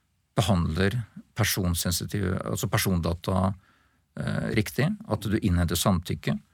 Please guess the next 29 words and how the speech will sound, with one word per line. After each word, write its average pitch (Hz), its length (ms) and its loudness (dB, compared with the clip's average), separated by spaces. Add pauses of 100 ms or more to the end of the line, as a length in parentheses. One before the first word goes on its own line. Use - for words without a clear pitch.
(320)
eh, 110 120 0
og - 180 -2
at, 107 160 0
at 98 120 0
den 101 180 2
ikke 90 160 0
misbrukes, 92 760 0
både 95 420 2
i, 98 260 2
altså 101 460 0
lagring 98 600 4
og 98 80 0
ikke 90 160 -2
minst 92 160 2
hvordan 92 200 2
du 87 80 2
bruker 90 640 0 (480)
persondata. 92 480 0
Det 101 140 2
tror 101 140 0
jeg, - 100 -8
det 104 120 -6
tror - 180 -4
vi 92 60 0
blir 95 220 0
viktig, - 240 -4
og, 120 200 0
og, 101 320 -2
og 104 120 2